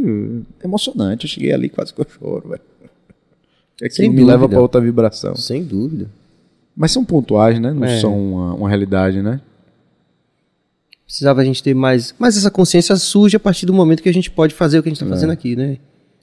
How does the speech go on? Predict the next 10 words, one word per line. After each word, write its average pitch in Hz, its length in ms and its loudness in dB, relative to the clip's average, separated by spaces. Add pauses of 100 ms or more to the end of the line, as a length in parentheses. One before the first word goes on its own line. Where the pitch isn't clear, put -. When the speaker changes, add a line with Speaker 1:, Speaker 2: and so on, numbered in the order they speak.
Speaker 2:
Junto 123 280 0
com 113 280 0
a, 98 420 -2
a - 20 0
atuação 127 340 2
de 127 100 2
outras 135 260 0
Speaker 1:
Não, 107 60 -8
Speaker 2:
pessoas. 120 460 -2
Speaker 1:
velho, 92 420 -10